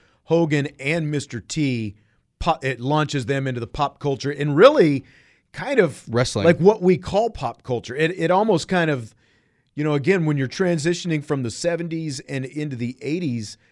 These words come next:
Speaker 1: I think that some of the, or-, a lot of the origins anyway
Speaker 2: Well,
Speaker 1: kinda go back to this.
Speaker 2: And the, the dream or part of what the culmination of the W W F succeeding as a brand
Speaker 1: Mm-hmm. Because
Speaker 2: was
Speaker 1: Go ahead.
Speaker 2: is of WrestleMania.
Speaker 1: Well, exactly. And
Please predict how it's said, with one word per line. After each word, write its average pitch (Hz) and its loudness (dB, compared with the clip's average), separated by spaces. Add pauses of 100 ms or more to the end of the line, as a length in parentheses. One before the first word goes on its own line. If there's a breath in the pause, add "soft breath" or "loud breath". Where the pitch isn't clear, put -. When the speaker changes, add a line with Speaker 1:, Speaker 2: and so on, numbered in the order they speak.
(200)
Speaker 1:
I 120 -4
think 156 -2
that 127 0 (600)
some 165 0
of 151 0
the, 143 2
or-, 156 -10 (320)
a 151 0
lot 156 0
of 147 0
the 143 0
origins 139 -4
anyway 113 -6
Speaker 2:
Well, 123 2
Speaker 1:
kinda 127 -4
go 127 -2
back 135 -6
to 110 -8
this. 80 -14 (200)
Speaker 2:
And 135 2
the, 101 2
the 110 -6
dream 160 2
or 113 0
part 151 4
of 120 -2
what 123 0
the 110 -4
culmination 127 -2
of 104 -4
the 107 -4
W 120 0
W 113 2
F 110 0
succeeding 117 -4
as 104 -8
a 101 -4
brand 113 -4
Speaker 1:
Mm-hmm. 120 -6
Because 170 2
Speaker 2:
was 131 2 (400)
Speaker 1:
Go 160 2
ahead. 135 2
Speaker 2:
is 127 0
of 123 2
WrestleMania. 120 0 (120)
Speaker 1:
Well, 160 0 (240)
exactly. 151 0
And 131 -4